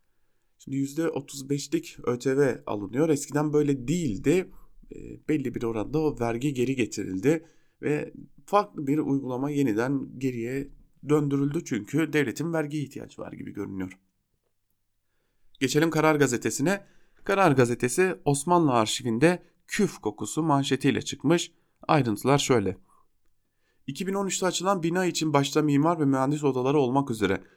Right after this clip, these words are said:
bütün uzmanların yaptığı rutubet ve sel, nem, paha biçilemez arşive zarar verir uyarıları altı yıl sonra haklı çıktı.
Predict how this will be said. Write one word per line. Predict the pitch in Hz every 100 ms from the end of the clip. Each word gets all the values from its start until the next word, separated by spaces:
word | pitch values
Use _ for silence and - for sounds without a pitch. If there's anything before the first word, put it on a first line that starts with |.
| _
bütün | 135 143 277
uzmanların | 269 156 139 120 113 107
yaptığı | 107 104 139 170 -
rutubet | 123 127 127 165 123
ve | 113
sel, | - 165 180 185 _ _ _ 113
nem, | 127 151 180
paha | 151 123 147 160
biçilemez | 143 160 170 127
arşive | 113 113 117 139
zarar | 110 113 151 131
verir | 107 -
uyarıları | 120 127 107 98 147 147 _ _ _
altı | - 165 139 -
yıl | -
sonra | - 147 117 98 117 131
haklı | 131 117 -
çıktı. | - - - 90